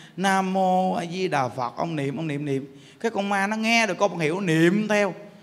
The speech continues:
Mà vừa niệm theo phát tâm cầu sanh cực lạc, Phật A Di Đà rước về cực lạc luôn. Thấy không? À, danh hiệu A Di Đà Phật mà niệm cái là Phật rước liền à.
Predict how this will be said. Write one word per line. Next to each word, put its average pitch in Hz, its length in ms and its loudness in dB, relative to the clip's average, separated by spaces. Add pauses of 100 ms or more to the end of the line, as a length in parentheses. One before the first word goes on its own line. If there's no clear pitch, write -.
(140)
Mà 180 160 2
vừa 247 220 12
niệm 240 360 6
theo 233 280 4
phát 269 240 0
tâm 220 180 0
cầu 165 140 0
sanh 190 160 -6
cực 156 160 -10
lạc, 147 280 -2
Phật 143 120 -10
A 165 60 -4
Di 165 60 -4
Đà 139 140 -4
rước 160 240 0
về 135 100 0
cực 135 140 4
lạc 120 200 6
luôn. 135 120 8 (2000)
Thấy 185 100 8
không? 208 200 12 (1000)
À, 220 80 -2
danh 277 280 6
hiệu 262 160 12
A 294 120 12
Di 294 100 8
Đà 269 120 12
Phật 240 180 10
mà 262 100 8
niệm 247 280 10
cái 302 80 10
là 269 80 10
Phật 226 180 6
rước 349 200 4
liền 262 220 12
à. 262 340 12